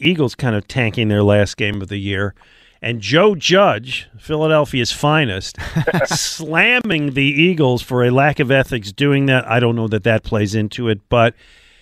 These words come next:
if you had to put it on a one to ten, ten being Tyrod Taylor gets the start,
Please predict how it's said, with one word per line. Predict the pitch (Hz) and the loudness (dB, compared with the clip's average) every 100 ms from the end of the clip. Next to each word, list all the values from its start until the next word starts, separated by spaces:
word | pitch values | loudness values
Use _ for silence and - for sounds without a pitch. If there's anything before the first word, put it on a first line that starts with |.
| _ _ | _ _
if | 160 160 | -6 -2
you | 180 | 0
had | 277 220 | 2 0
to | 214 | 0
put | - 208 | -2 0
it | 202 | 2
on | 180 160 | 2 2
a | 143 | 0
one | 139 175 180 | -2 -2 -2
to | 160 | -4
ten, | 143 - 160 143 120 117 - _ | -2 0 2 2 0 -4 -10 _
ten | - 170 165 | -4 -2 -2
being | 147 151 143 131 123 | 0 0 0 0 -4
Tyrod | - 147 151 147 139 123 | -2 2 4 4 2 0
Taylor | 147 131 123 | 0 2 0
gets | 120 110 | 0 -2
the | - | -4
start, | 110 - 131 110 92 | -8 -2 2 2 0